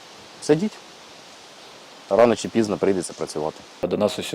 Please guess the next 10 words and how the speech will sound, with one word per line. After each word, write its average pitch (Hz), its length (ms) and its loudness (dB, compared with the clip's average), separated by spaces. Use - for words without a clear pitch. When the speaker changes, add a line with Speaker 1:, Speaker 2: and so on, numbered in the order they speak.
Speaker 2:
хлопці 98 340 -2
нові 92 240 -8
потрапили. 101 680 -6
Е, 90 100 0
вони 95 240 0
звернулися 92 600 -4
до 87 440 2
Хартії, 87 520 0
до 87 160 -2
рекрутингу. 92 680 -2